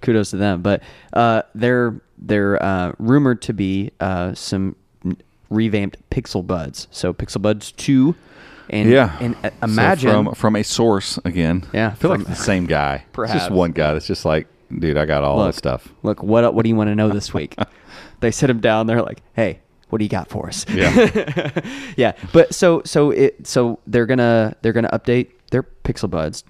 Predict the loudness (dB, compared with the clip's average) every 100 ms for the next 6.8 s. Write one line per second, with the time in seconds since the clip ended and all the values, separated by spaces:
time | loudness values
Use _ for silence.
0 | -4 0 2 0 -2 -4 -2 -2 -2 -6
1 | -6 -14 -18 -16 -10 -10 -10 -4 -2 0
2 | 0 0 -2 -2 0 0 -2 -4 -4 -6
3 | -8 -2 -2 -2 -2 -2 -2 -4 -6 -8
4 | -10 -20 -20 _ _ _ 0 2 -2 -2
5 | 0 -2 -2 -8 -10 -4 0 4 4 2
6 | -2 -2 0 0 2 2 2